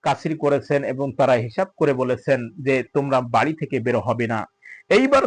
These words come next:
চলুন, ওটা তো আপনার মহিলাদেরকে বলছেন। তারপরে আসুন, আমাদের যে কোনো কোনো মহিলারা আছে, দিনের দাওয়াত দিতে যান, এ বাড়ি সে বাড়ি, ও গ্রাম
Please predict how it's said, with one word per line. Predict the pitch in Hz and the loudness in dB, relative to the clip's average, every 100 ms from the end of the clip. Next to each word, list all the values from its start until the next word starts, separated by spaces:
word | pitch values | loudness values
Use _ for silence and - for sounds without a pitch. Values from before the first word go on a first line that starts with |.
| - | 2
চলুন, | 208 196 180 - _ _ _ - | 4 4 2 -6 _ _ _ -6
ওটা | 196 254 | -2 0
তো | - | 2
আপনার | 196 196 180 165 | 2 4 2 4
মহিলাদেরকে | 165 151 170 160 160 - | 2 2 2 2 0 0
বলছেন। | 143 143 135 - 139 104 - - _ | 2 2 2 0 0 0 -12 -20 _
তারপরে | 247 233 247 | 2 4 4
আসুন, | 240 185 233 214 - _ _ _ - | 4 4 2 0 -4 _ _ _ -8
আমাদের | - 208 226 240 220 | -4 -2 0 -2 -4
যে | 240 | -6
কোনো | 202 202 202 | 0 0 0
কোনো | 208 208 208 | 0 0 2
মহিলারা | 175 180 190 208 185 | 4 4 4 4 4
আছে, | 175 - 175 | 2 2 0
দিনের | 151 117 165 196 233 233 - - | 0 0 0 2 2 2 0 -10
দাওয়াত | 131 170 170 190 | 2 6 8 6
দিতে | 151 156 - | 4 -2 0
যান, | 127 117 101 - _ _ _ _ _ _ _ _ _ - | 2 2 0 -8 _ _ _ _ _ _ _ _ _ -6
এ | 202 | -2
বাড়ি | 262 240 240 | 2 2 0
সে | 226 - | -2 2
বাড়ি, | 190 202 208 | 6 6 6
ও | 202 180 | 4 4
গ্রাম | 170 185 190 190 | 6 6 4 2